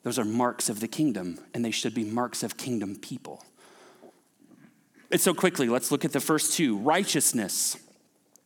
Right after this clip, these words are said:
The kingdom of God is not a matter of eating and drinking. In other words,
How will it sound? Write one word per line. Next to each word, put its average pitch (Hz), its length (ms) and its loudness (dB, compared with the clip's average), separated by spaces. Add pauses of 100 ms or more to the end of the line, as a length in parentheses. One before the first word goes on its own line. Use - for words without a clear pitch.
(580)
The - 80 -6
kingdom 202 340 6
of 190 80 4
God 151 240 6
is 143 100 -2
not 156 140 4
a 165 60 4
matter 147 260 4
of 139 100 0
eating 151 200 4
and 139 80 2
drinking. 143 320 2
In 139 80 4
other 143 100 2
words, 139 260 2